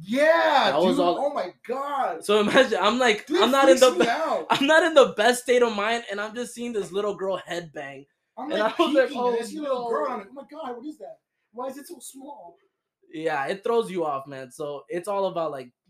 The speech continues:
Speaker 2: twenty-one and up events. Like, it's weird, <laughs> bro.
Speaker 1: I
Speaker 2: It's
Speaker 1: can't,
Speaker 2: too
Speaker 1: I,
Speaker 2: weird.
Speaker 1: I can't even do eighteen plus, 'cause I, I can't deal with, like, little children, like, fucking around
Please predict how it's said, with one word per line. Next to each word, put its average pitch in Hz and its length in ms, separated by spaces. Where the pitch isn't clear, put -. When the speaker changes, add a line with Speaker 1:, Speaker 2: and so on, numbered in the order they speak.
Speaker 2:
twenty-one 185 520
and 151 120
up 143 260
events. 135 480
Like, 127 240
it's 190 180
weird, 175 420
<laughs> 185 100
bro. 240 100
Speaker 1:
I 233 60
Speaker 2:
It's 233 140
Speaker 1:
can't, 160 140
Speaker 2:
too - 40
Speaker 1:
I, - 40
Speaker 2:
weird. 330 140
Speaker 1:
I 277 60
can't 349 140
even 370 100
do 262 100
eighteen 214 300
plus, 190 280
'cause - 140
I, 190 180
I 202 40
can't 247 220
deal 214 140
with, 190 100
like, 156 80
little 165 180
children, 156 280
like, 135 140
fucking 147 180
around 131 120